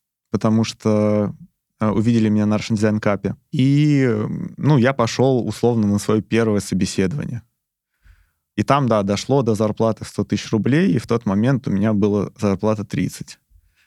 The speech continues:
Я пришёл к Антону, сказал, что вот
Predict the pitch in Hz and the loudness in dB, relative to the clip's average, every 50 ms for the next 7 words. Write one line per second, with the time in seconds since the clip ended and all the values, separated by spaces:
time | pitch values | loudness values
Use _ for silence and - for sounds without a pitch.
0 | _ _ _ _ _ _ _ _ _ _ _ 107 113 120 117 113 107 95 92 - | _ _ _ _ _ _ _ _ _ _ _ 0 2 2 2 2 0 -2 -4 -8
1 | - - 107 107 - - 117 117 110 104 98 95 - - - - 104 101 101 101 | -4 -2 -2 -2 0 0 2 2 2 0 -4 -6 -12 -14 -8 -4 -2 0 2 2
2 | 101 101 104 104 - 147 175 185 170 151 127 - - - 107 107 104 - - - | 2 2 0 0 2 2 2 2 2 0 0 -2 -2 -2 0 0 -2 -4 -6 -6
3 | 90 95 110 107 - - - | -2 0 0 0 0 -4 -10